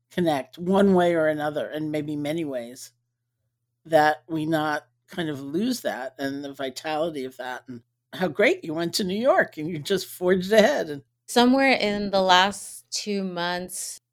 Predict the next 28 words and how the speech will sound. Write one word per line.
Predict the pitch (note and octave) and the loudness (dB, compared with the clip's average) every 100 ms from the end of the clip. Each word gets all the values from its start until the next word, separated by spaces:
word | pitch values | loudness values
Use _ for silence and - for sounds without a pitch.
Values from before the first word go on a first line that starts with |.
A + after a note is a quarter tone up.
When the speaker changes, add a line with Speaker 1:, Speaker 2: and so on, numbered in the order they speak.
| - | -8
Speaker 2:
it | D#3+ - | -8 -8
really | D#3 D#3 F3+ F3 F3+ | -4 2 2 2 0
hit | E3+ E3 - | -2 -4 -2
me. | D#3+ D3 C#3+ _ _ _ | -4 -4 -6 _ _ _
It | A3 | 2
was | G3 F#3+ | 2 0
probably | - F#3+ G#3 G3+ G#3 | 2 4 4 2 2
the | F#3+ | 2
start | - G3 F3+ | 2 6 6
of | F#3 F3+ | 6 0
winter | E3 E3 F#3+ - G3+ | -2 -2 -2 -2 0
here | - F#3 F3 | 0 2 4
in | E3+ | 6
Ohio. | E3+ F3 E3+ D3+ D#3+ G3 G#3+ A#3+ D4 | 4 2 4 6 6 6 6 4 0
Speaker 1:
Mm-hmm. | D#3 D#3+ D3+ | -6 -4 2
Speaker 2:
And | F3+ F3+ F3 F3 E3+ E3+ E3+ - - | 6 6 6 4 2 -2 -6 -12 -8
winters | F3+ G#3 B3 C#4 C4 | 0 0 6 6 6
in | A#3 | 4
the | |
Midwest | G3+ A3 A3 A3+ D#4 - | 6 6 6 4 2 -2
are | F3+ E3+ | -2 -2
no | E3 F3 F#3+ B3 D#4 | -4 -8 2 6 6
joke. | F#4 A4 A#3+ - - _ - | 6 8 8 6 -10 _ 6
It | F#3+ | 8
gets | C4+ D#4 C4 | 10 6 6
gray | F#3+ - A3 C#4 E4+ E4+ F4 - | -2 6 8 8 8 6 4 6
and | G#3+ G#3 | 6 6
gray | G#3 A3+ D#4 D4+ | 8 8 10 10